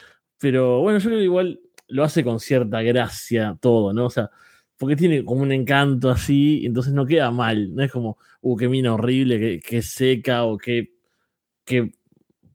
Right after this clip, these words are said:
no sé, no es, no es una puerta, no es que no tenga carisma, es que obviamente le falta pulirse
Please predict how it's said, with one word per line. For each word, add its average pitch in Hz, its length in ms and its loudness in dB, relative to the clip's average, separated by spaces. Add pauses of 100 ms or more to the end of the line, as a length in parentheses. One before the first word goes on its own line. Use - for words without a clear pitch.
(340)
no 127 120 -4
sé, 123 100 -4
no 131 60 2
es, 131 120 -2
no 156 100 2
es 139 80 0
una 120 260 -4
puerta, 113 500 0
no 135 80 2
es 131 60 2
que 147 60 2
no 117 100 2
tenga 120 200 4
carisma, 107 420 0
es 95 80 -12
que 151 240 2 (320)
obviamente 113 340 2
le 135 100 4
falta 127 280 2
pulirse 131 720 2